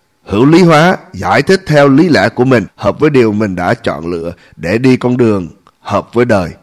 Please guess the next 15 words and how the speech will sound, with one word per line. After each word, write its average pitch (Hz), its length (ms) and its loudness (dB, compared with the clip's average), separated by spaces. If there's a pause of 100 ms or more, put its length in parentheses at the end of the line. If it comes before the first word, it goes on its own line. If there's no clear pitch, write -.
(340)
trong - 140 -2
khi - 140 -4
đó 107 300 2
vẫn 101 520 -10
liên 113 240 2
hệ 65 140 -6 (160)
với 113 500 2 (160)
hội 65 260 -16
thánh 123 280 0 (300)
và 82 80 -12
với 98 160 -2
cộng 85 240 -8
đồng 85 220 -8
đức 104 160 -8
tin. 90 200 -4